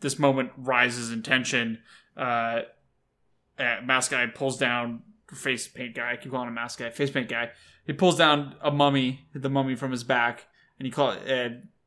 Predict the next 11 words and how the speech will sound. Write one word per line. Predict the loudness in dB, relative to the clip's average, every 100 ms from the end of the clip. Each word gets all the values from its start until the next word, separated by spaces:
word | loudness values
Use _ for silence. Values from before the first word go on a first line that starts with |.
| _
it's | -8 -6
called | 0 0 -2
Crow, | 0 2 2 -2 -6
I | -6
guess? | -2 -2 -2 -10 -16 _ _ -20 _
So | -6 2
that's, | 4 4
that's | -2 0
a | -2
thing. | 4 4 4 -2 -14 _ _ _
Um, | 2 2 2 -2 -10